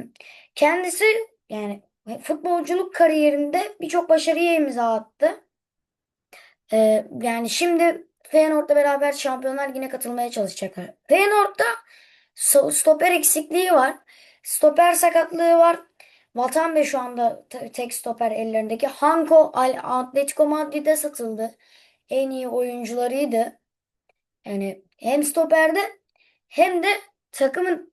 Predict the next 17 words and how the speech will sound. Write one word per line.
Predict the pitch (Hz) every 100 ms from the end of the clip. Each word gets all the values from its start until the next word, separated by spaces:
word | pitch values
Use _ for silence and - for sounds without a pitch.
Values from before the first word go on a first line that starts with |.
| _
içinde | 226 233 214 190 - _ _ _ -
düzenli, | 277 381 403 453 494 466 453 - 247
düzenli | 254 254 330 392 466
bir |
şekilde | 370 349 330 320 339
Avrupa | 311 302 311 302
kupalarına | - 285 277 294 294
tak-, | 277 -
katılabilen | 269 269 269 262 269 262
bir | 226
takım. | 208 196 160 - _ - - _
Yani | 202 202 196 - _ _
hem | - 349 415 - _ _ _ _ _
uefa | 262 277 285 302
Avrupa | 311 320 302
Ligi | 254 220
hem, | 240 -